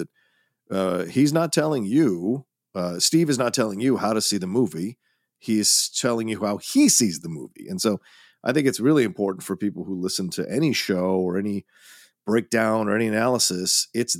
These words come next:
that person's analysis. It's not the analysis, and it's not your analysis if you don't agree with it, and that's okay.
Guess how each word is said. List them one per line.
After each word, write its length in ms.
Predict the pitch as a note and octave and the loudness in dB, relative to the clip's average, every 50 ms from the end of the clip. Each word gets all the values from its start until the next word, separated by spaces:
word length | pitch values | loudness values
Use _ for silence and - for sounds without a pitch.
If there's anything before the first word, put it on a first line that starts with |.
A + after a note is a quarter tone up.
| E2+ | -6
that 320 | F2+ A2 A2+ C#3 D3+ - - | -4 -2 -2 -2 -2 -4 -4
person's 500 | - - C#3+ D3 - - C#3+ B2 G2+ G2 | -2 0 0 0 0 -2 -2 -4 -4 -4
analysis. 800 | G2+ G2 G2+ G#2 G#2+ G#2+ G2+ F#2 F2+ - - F2+ E2+ E2 - - - | -4 -2 0 0 0 0 0 -2 -2 -2 -2 -2 -2 -4 -4 -4 -4
It's 220 | A2 A2+ - - B2 | -4 -4 -4 -4 -2
not 200 | A#2+ A#2 A#2 - - | -2 -4 -4 -6 -10
the 580 | F2+ F2 F2+ F#2 F2+ A2+ B2 E3 E3 C3 A#2+ G#2+ | -16 -18 -18 -10 0 4 6 6 8 8 6 4
analysis, 800 | F#2+ F#2+ G2 F#2 F2+ F#2 F#2+ F#2 F2 - - - - - - - - | 2 -2 -4 -6 -6 -6 -6 -4 -2 -2 -2 -2 -2 -2 -4 -2 -4
and 100 | G#2+ G#2+ | -4 -4
it's 200 | A#2 - - - | -4 -4 -2 -2
not 180 | C3+ C3 A#2+ - | -2 -2 -4 -6
your 540 | - A2 G#2+ G#2+ B2 C#3 D3+ E3+ F3 F3 D3 G#2 | -10 -12 -4 0 0 2 4 4 4 4 4 2
analysis 640 | F2 D#2+ D#2 D2 D2 D#2 E2 E2 - G#2 G#2 - - | 2 -2 -4 -6 -6 -6 -4 0 0 0 0 0 -2
if 140 | - F#2+ - | -6 -6 -4
you 80 | G#2 G#2 | -4 -4
don't 140 | G#2 G2+ | -2 -4
agree 200 | G2+ F2+ G2+ B2+ | -4 -2 0 0
with 160 | D#3+ E3 B2+ F#2+ | 2 2 2 2
it, 160 | F#2 G2 - _ _ _ _ _ _ _ _ _ _ _ | 0 -2 -4 _ _ _ _ _ _ _ _ _ _ _
and 200 | - A2+ A2+ A2 | -4 -2 -2 0
that's 260 | F#2 A2+ G#2+ G#2 - C3 | 0 0 0 2 2 2
okay. 480 | A#2 A#2 - - C3+ C#3+ E3+ - - | 2 2 2 2 2 2 0 -2 -6